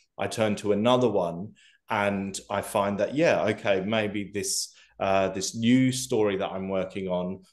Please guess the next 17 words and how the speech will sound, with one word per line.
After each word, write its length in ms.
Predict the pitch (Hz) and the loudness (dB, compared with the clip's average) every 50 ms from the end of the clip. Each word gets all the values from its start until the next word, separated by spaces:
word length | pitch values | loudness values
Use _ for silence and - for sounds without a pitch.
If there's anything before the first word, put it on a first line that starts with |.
| _ | _
or 140 | - 101 95 | -6 -6 -4
this 160 | 92 104 - - | -4 -6 -6 -8
poem 480 | - - - 117 123 127 120 117 113 | -6 0 4 4 6 6 6 4 2
that 80 | 101 95 | 0 0
I'm 220 | 82 101 98 95 | -2 -2 -4 -4
working 400 | 95 95 92 90 90 - 95 92 | -2 -2 -2 -2 -4 -4 -6 -4
on, 160 | 92 98 104 107 | -4 -4 -2 -4
or 120 | 98 90 | -4 -6
this 320 | 95 95 - - - - | -6 -6 -4 -4 -4 -4
screenplay 580 | - - 127 120 117 117 117 113 - 107 104 101 101 | -2 0 2 2 2 2 0 0 0 0 0 0 0
for 140 | - 107 101 | 0 -2 -2
a 40 | |
film 380 | 95 - - 131 135 135 135 131 | -2 -2 -2 0 0 0 0 0
that 80 | 123 101 | 0 0
I'm 180 | 92 101 101 98 | 0 -2 -2 -2
working 360 | 98 98 95 92 - 98 95 | -2 -2 -4 -4 -6 -6 -4
on, 260 | 92 95 95 98 95 | -4 -4 -4 -4 -6